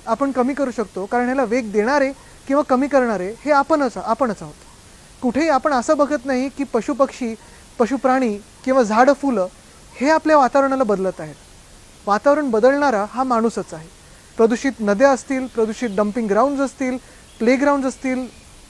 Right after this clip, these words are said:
गाड्यांमधून, वाहनांमधून येणारं प्रदूषण असेल, ह्याच्यावर जर आपल्याला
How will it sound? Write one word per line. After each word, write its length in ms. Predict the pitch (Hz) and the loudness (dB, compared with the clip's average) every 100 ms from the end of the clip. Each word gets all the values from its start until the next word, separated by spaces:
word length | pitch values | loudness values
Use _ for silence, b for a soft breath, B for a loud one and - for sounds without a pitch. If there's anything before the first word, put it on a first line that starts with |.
| - 214 | -20 -4
गाड्यांमधून, 540 | 214 226 269 254 240 240 | 2 4 4 2 0 0
वाहनांमधून 540 | 214 233 269 269 269 | 0 0 0 -2 0
येणारं 260 | 254 262 262 | 0 0 -2
प्रदूषण 400 | 247 233 262 247 | -2 -4 -2 -4
असेल, 240 | 226 190 - B B B | -4 -6 -8 B B B
ह्याच्यावर 300 | 226 226 320 | -6 -2 0
जर 140 | 302 302 | 2 0
आपल्याला 420 | 294 302 254 233 | 0 0 2 0